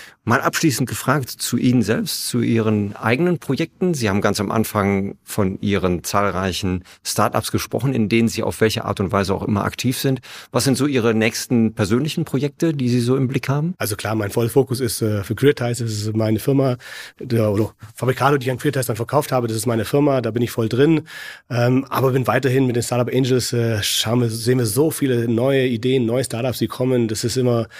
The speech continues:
Speaker 2: sehr begeisternd. Wie gesagt, als Hobby machen wir das hier nebenher, abends immer,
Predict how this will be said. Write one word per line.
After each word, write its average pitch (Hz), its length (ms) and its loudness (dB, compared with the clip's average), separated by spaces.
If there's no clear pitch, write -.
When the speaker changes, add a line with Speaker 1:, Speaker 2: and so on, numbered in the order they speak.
Speaker 2:
sehr 120 180 0
begeisternd. 120 460 0
Wie 120 60 0
gesagt, 123 200 -2
als 110 180 -4
Hobby 135 200 2
machen 127 160 2
wir 123 40 2
das 117 120 -4
hier 120 220 2
nebenher, 117 440 0
abends 131 240 0
immer, 123 240 2